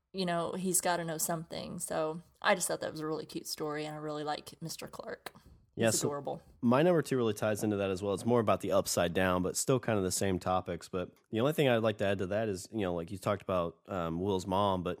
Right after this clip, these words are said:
Speaker 2: you know, Mister Clark, you know, it's very rarely do you feel like, I, or at least I felt like I had the teachers that really cared and talked to you as an
Speaker 1: Mm-hmm.
Speaker 2: adult.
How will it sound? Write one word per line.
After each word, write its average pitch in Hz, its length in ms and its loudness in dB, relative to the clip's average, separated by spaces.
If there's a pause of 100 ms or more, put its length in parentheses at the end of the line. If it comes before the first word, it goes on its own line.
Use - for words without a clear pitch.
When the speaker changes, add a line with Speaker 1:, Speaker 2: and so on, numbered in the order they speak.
(280)
Speaker 2:
you 98 80 -2
know, 98 120 0
Mister 113 340 0
Clark, 113 340 0
you 101 120 0
know, 92 60 0
it's 95 220 -2 (360)
very 151 360 4
rarely 113 380 4
do 117 80 2
you 104 80 2
feel 107 180 -2
like, 101 160 2
I, 92 180 -4
or 92 120 -2
at 101 60 0
least 107 180 -2
I 98 140 0
felt - 180 -4
like 92 140 -6
I 87 80 -4
had 98 200 -4
the 95 80 -6
teachers 98 460 -6
that 92 160 -6
really 92 240 -2
cared 92 520 -4 (360)
and 104 160 0
talked 101 260 0
to 101 60 2
you 113 80 4
as 92 120 2
an 95 60 4
Speaker 1:
Mm-hmm. 87 100 0
Speaker 2:
adult. 87 420 0